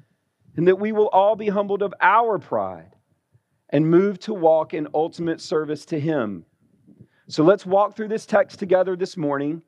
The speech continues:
There's three observations here that I want us to see from this text, and they are very simple. We are going to see the gospel explained,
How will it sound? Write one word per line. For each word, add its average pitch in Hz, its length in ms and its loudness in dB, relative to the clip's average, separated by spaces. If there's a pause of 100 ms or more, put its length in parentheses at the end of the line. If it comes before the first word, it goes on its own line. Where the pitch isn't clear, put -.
(420)
There's - 220 -6
three 208 280 0
observations 190 800 0
here 170 200 -2
that 160 100 2
I 156 80 6
want 170 220 -2
us 170 100 -12
to 185 100 -8
see 170 220 -6
from 175 200 -10
this 180 180 -8
text, 190 400 0
and 165 100 -4
they 175 80 -2
are 180 80 -4
very 185 300 -4
simple. 101 560 -8 (480)
We 143 140 6
are 175 60 4
going 175 240 -2
to 165 80 -4
see 180 200 -6
the 156 80 -4
gospel 151 420 2
explained, 202 800 -6